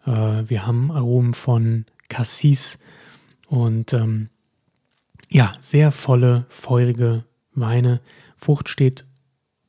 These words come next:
schön solide da, aber,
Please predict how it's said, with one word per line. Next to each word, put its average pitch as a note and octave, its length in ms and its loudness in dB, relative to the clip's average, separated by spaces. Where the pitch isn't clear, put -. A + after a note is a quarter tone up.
schön D3+ 360 6
solide B2+ 420 2
da, C#3 420 2
aber, A#2 560 2